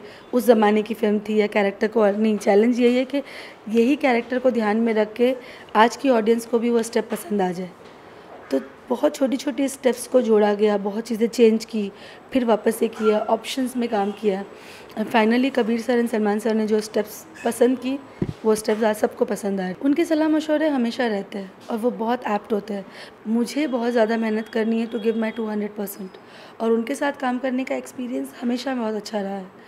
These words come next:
हमेशा, क्योंकि वो खुद इतने energetic है, set पे आते ही उनकी एनर्जी देखने के लायक होती है। जैसे कि, you know, एक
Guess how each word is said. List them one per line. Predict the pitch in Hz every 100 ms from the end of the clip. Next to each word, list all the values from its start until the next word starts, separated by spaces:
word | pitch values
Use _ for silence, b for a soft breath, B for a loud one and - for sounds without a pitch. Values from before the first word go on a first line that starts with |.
| B B B
हमेशा, | 233 240 247 214
क्योंकि | 233 -
वो | 233 247
खुद | 262 - 277
इतने | 269 277 285
energetic | 233 240 247 254 254
है, | 240 247 B B B
set | - 220 214
पे | 262
आते | 240 214 247
ही | 233
उनकी | 226 247
एनर्जी | 208 214 214
देखने | 208 208 220 220
के |
लायक | 220 196 190
होती | 196 208
है। |
जैसे | 202 196 220
कि, | 226 220
you | 214
know, |
एक | 214